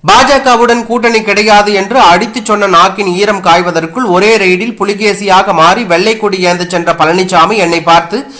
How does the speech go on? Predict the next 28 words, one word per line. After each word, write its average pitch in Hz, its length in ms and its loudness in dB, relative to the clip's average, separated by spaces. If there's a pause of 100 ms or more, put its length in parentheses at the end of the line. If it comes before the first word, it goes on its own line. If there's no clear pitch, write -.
(120)
வெள்ளை 240 380 0
கொடி 226 300 0
ஏந்தியதாக 214 580 0
பேச 202 300 -2
நா 170 320 2
கூசவில்லையா 170 640 0
என 175 280 0 (280)
முதலமைச்சரின் 240 640 0
டெல்லி 220 280 -2
பயணம் 208 320 0
குறித்து 214 300 -2
எடப்பாடி 220 440 2
பழனிசாமியின் 190 760 0
கேள்விக்கு 185 420 -4
மு 214 180 -2
க 220 180 2
ஸ்டாலின் 208 340 -2
பதிலடி 185 360 -2
கொடுத்திருந்தார். 123 640 -4 (260)
இதற்கு 208 320 0
பதிலளிக்கும் 214 440 2
விதமாக 196 500 2
எடப்பாடி 202 480 2
பழனிசாமி 185 560 0
தனது 190 280 0
எக்ஸ் 180 220 -2
வலைதள 180 340 0
பக்கத்தில், 165 600 -4